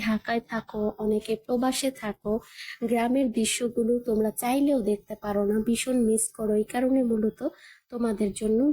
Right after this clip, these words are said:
গ্রামের দৃশ্যটা আপলোড করা। তো এই দেখো, আমি আর নাসিম আন্টি গল্প করতেছিলাম এবং নাসিম আন্টির বোন। আমরা এখানে আবার চলে আসছি বিস্কিট আর সেভেন আপ খাইতেছি। আন্টির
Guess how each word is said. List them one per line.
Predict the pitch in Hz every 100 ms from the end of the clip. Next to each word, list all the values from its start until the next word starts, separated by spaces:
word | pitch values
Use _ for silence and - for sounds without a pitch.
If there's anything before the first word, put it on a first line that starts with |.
| 285 _ -
গ্রামের | 214 214 220 196
দৃশ্যটা | 202 - 208 - 202
আপলোড | - 220 202 -
করা। | 208 233 302 - - - - _
তো | 254 247
এই | 240
দেখো, | 226 - - 254
আমি | 220 214 214
আর | 220
নাসিম | 220 - 226 214
আন্টি | 214 220 214
গল্প | 214 202 214 -
করতেছিলাম | 208 - 208 - 214 220 233
এবং | 202 208 208
নাসিম | 208 226 220
আন্টির | 208 208 220 208 202
বোন। | 208 311 - - - - -
আমরা | 226 220 220 214
এখানে | 233 226 214
আবার | 214 -
চলে | 240 233
আসছি | 226 - 226 220
বিস্কিট | 220 - 269 262
আর | 202 -
সেভেন | 208 208 214
আপ | -
খাইতেছি। | 220 214 208 - 240 208
আন্টির | 202 202 214